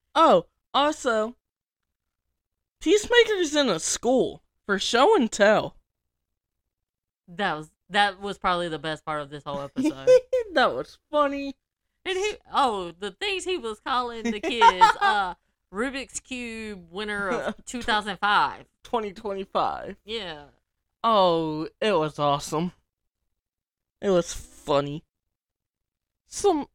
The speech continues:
Speaker 1: called somebody Canadian tuxedo.
Speaker 2: Yeah, some little girl, "Hey, Canadian tuxedo."
Speaker 1: Somebody.
Speaker 2: That'd be a, that, that might be our new nickname for Canadian Keith.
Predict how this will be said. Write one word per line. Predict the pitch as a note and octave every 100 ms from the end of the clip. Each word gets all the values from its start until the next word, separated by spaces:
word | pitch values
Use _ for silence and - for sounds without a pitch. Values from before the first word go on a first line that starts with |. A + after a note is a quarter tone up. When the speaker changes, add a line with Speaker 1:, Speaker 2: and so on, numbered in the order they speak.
| _ -
Speaker 1:
called | B3+ A3 G#3+
somebody | A#3 G#3 F#3+ F3 F3+ D#3+
Canadian | - F3+ D#3+ C#3+ D#3 D#3 C#3 C#3+
tuxedo. | E3 - - C#3+ C#3+ D#3 D#3+ -
Speaker 2:
Yeah, | F3+ F#3 F3 F3 _ G3
some | F#3
little | F3+
girl, | F3 F3 E3
"Hey, | C#4 B3
Canadian | G#3+ G#3 B3+ C4+ B3+
tuxedo." | C#4 C4 - E3+ D#3+ D3 D3 D#3 _ _ _ _ _ _ _ _ _ _ _ _ _ _ _ _ _ _
Speaker 1:
Somebody. | - C#4 G#3+ F3+ E3
Speaker 2:
That'd | D#3+ F#4+
be | F4
a, | G#3+ -
that, | F#3+ B3+ A3+
that | C4
might | C4 A3
be | A3
our | G3
new | G3 F#3+
nickname | F#3 F#3 F#3+ F#3
for | F3
Canadian | - F3+ F#3 F3 E3
Keith. | - F3+